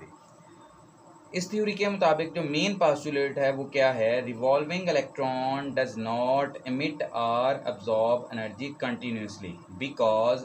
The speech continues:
energy of revolving electron is quantized as it revolves only in orbits of fixed energy called energy levels by him। ये main उसका postulate है, main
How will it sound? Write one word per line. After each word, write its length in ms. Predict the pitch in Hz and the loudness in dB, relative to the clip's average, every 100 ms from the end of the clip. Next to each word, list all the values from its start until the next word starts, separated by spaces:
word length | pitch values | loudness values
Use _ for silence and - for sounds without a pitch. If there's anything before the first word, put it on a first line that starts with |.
| - | -6
energy 400 | 123 127 120 151 | -4 -4 -2 0
of 180 | 139 131 127 | 0 0 -2
revolving 440 | 117 117 131 131 | 0 0 -2 -2
electron 840 | 160 - 127 120 127 135 143 147 - | -4 -4 -6 -4 -2 -2 -2 -4 -6
is 280 | 120 113 - 120 | -8 -10 -10 -4
quantized 1120 | 113 113 107 117 107 107 113 123 127 98 90 87 - - - - - | -4 -4 -6 -4 0 2 0 0 -4 -8 -12 -14 -20 -20 -20 -16 0
as 300 | 135 160 170 170 | 4 6 4 0
it 200 | 156 143 131 | -6 -6 -6
revolves 500 | 123 123 127 135 135 127 | 0 2 4 0 -2 -6
only 320 | 127 131 139 139 135 | -4 -4 -6 -6 -6
in 80 | 135 113 | -4 -2
orbits 360 | 113 113 127 - | -2 -2 -8 -4
of 200 | 120 117 | -4 -4
fixed 400 | - 170 - - - | -10 -8 -8 -10 -8
energy 360 | 101 95 92 123 135 135 | -6 -6 -8 -8 -8 -6
called 420 | 117 107 113 120 117 | 0 2 2 0 -4
energy 420 | 113 107 107 117 104 | -6 -8 -8 -6 -4
levels 400 | 104 107 110 - | -4 -4 -8 -8
by 160 | 101 104 98 | -4 -4 -4
him। 160 | 107 - - - - - - - 110 | -10 -10 -18 -20 -20 -20 -20 -20 -10
ये 160 | 160 202 | -2 -2
main 680 | 156 139 147 170 196 202 202 | 0 -2 0 0 0 -2 -2
उसका 400 | 175 - 151 143 143 | -6 -6 0 0 0
postulate 680 | 123 123 - 135 123 127 139 | -2 -2 -4 -6 -4 -4 -2
है, 140 | 143 147 | -2 0
main 340 | 120 135 151 | -2 -2 -2